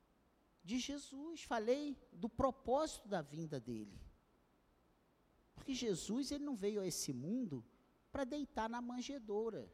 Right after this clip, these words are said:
pra saber como é que é estar deitado num lugar onde os animais comem.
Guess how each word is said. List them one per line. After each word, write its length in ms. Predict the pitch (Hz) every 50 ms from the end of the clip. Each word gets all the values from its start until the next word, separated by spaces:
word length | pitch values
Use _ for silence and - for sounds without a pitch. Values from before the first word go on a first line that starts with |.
| - - -
pra 120 | - -
saber 420 | - - - 240 220 185 202 220 220
como 220 | - - 247 240
é 80 | 240 254
que 240 | - - 302 294 240
é 260 | 220 226 247 269 294 - - - - - - - - - -
estar 320 | - 254 - - - 214
deitado 720 | 220 208 220 233 226 - - - 220 226 240 262 247 247 254
num 200 | 247 247 247 240
lugar 380 | 240 233 202 185 196 220 233
onde 240 | 240 247 247 226 247
os 100 | 233 220
animais 580 | 240 247 247 254 233 208 185 190 233 254 - -
comem. 640 | - - 233 240 247 262 254 247 185 123 92 85